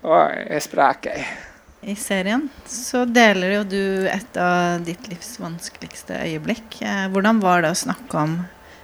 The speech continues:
Speaker 2: en så personlig hendelse og dele det med hele Norge, egentlig?
Speaker 1: Ja, <laughs> vet du hva? Det der var egentlig ganske spesielt. Det, det var jo kamerapersonell. En, en kameramann og to som intervjuet.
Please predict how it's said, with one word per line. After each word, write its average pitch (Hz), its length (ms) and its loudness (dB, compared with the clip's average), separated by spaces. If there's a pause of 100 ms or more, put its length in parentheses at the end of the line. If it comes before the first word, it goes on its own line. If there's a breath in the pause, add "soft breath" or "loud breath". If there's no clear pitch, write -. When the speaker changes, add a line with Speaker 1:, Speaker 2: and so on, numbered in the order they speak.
(100)
Speaker 2:
en 185 140 -4
så - 260 -6
personlig 180 500 0
hendelse 175 480 0 (100)
og 185 160 2
dele 160 320 4
det 160 160 0
med 160 400 -2
hele 160 240 2
Norge, 160 300 0
egentlig? 233 240 0 (560 loud breath)
Speaker 1:
Ja, 226 240 8 (140)
<laughs> 214 180 6
vet 226 160 6
du - 20 -6
hva? 269 180 10
Det 208 160 6
der 262 220 8
var 220 300 8
egentlig 180 400 0
ganske 180 340 -4
spesielt. - 460 -4
Det, 151 260 0 (400)
det 160 160 -2
var 247 160 12
jo 196 100 8
kamerapersonell. 214 1000 6 (460)
En, 208 280 2
en 214 240 2
kameramann 240 560 4 (960 loud breath)
og 185 160 4
to 247 240 2
som 151 160 -6
intervjuet. 151 560 0